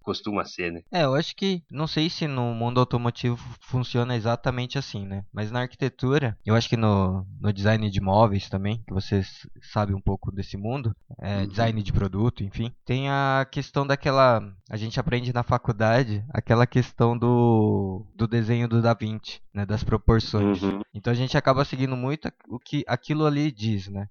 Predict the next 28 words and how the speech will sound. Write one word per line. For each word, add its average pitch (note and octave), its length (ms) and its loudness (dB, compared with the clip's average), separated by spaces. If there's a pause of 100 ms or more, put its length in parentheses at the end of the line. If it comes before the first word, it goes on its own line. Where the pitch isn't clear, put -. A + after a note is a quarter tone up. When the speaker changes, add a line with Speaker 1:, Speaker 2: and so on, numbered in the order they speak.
Speaker 2:
Mas B2 160 -4
a C#3 60 -2
gente D3 220 -6
sabe E3+ 200 -4
que - 80 -4
aquilo B2+ 280 -2
não B2+ 100 -4
funciona B2 480 0
cem B2+ 220 0
por A#2 180 2
cento. G2+ 320 -6 (240)
Então, G#2 420 -2 (100)
Speaker 1:
É. E2 260 -2 (220)
Speaker 2:
um G#2+ 80 -6
cara A#2+ 300 4
que - 100 -14
tem A2+ 140 0
um A2+ 40 -2
metro A2+ 400 0
e A2 80 0
sessenta G#2+ 800 -2 (120)
e - 80 -8
um G#2+ 60 -8
cara G#2+ 300 0
que - 100 -20
tem G#2 200 -6
dois G#2+ 320 0
metros, G#2 640 -6